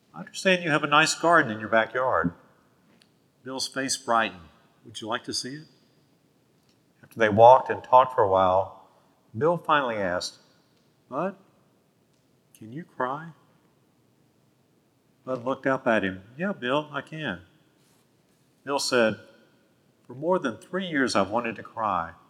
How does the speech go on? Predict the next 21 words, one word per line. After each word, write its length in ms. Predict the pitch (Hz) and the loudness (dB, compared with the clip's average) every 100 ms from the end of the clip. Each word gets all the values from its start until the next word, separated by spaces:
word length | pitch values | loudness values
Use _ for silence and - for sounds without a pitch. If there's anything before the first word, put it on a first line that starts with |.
| _ _ _ _ _ _ _ _ | _ _ _ _ _ _ _ _
I 40 | |
have 100 | 135 | -14
a 40 | |
lot 320 | 95 110 131 - | -10 -8 -8 -10
to 60 | _ - | _ -8
cry 180 | 123 123 | -6 -6
about. 480 | 104 107 85 - - _ _ _ _ _ _ - | -4 0 0 -2 -12 _ _ _ _ _ _ -12
I've 120 | 110 | -12
tried 280 | - 131 175 | -2 0 0
to 80 | 147 | -2
cry. 460 | - 92 82 92 - _ _ _ _ _ _ _ _ _ _ | -4 -4 -2 -4 -8 _ _ _ _ _ _ _ _ _ _
I 80 | 107 | -20
just 240 | 110 117 - | -12 -12 -10
can't 200 | 131 127 | -10 -4
do 160 | 147 | -2
it." 120 | 107 - - _ _ _ _ _ _ _ _ _ _ _ _ _ _ _ _ _ _ _ | -2 -4 -12 _ _ _ _ _ _ _ _ _ _ _ _ _ _ _ _ _ _ _
Later, 240 | 127 139 135 | -2 2 4
when 160 | 120 | 2
they 100 | 113 | 0
went 220 | 107 127 127 | 0 0 -2
inside, 680 | 113 135 135 117 101 98 | -4 -2 0 2 0 -6